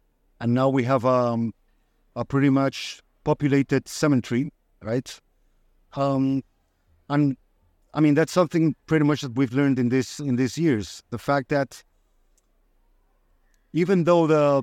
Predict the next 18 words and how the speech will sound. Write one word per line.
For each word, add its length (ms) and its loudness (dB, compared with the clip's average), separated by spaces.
the, 320 -8
the, 400 0
the 100 0
historical 480 -2
moment 600 0
pressures 440 0
you 180 -4
to, 460 0
um, 400 -4
enter 300 2
that 240 0
kind 260 2
of, 300 -2
mm, 420 -8
you 100 0
know, 220 -2
crazy 580 2
dynamics, 680 -2